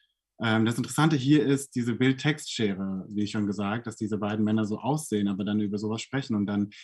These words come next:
geht es darum, dass, äh, Hassan gefragt wird, ob er auch mit Frauen befreundet sein kann, kann, könnte oder ob, ähm, Männerfreundschaften wirklich re-,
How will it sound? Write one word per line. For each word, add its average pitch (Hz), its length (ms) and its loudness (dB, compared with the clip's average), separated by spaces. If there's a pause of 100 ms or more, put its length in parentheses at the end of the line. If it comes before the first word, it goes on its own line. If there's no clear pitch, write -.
(260)
geht 120 160 2
es 110 120 -4
darum, 113 420 4
dass, 110 300 0
äh, - 100 -8
Hassan 113 640 2
gefragt 113 440 0
wird, 110 140 -2
ob 110 160 -6
er 107 420 2
auch 107 120 -4
mit 110 140 -2
Frauen 135 340 6
befreundet 107 380 0
sein 101 240 0
kann, 101 360 0 (320)
kann, 101 320 -2
könnte 110 460 -2
oder 101 360 -2 (340)
ob, - 320 -4
ähm, 101 480 -4
Männerfreundschaften 113 880 2
wirklich 110 300 -2
re-, 104 340 0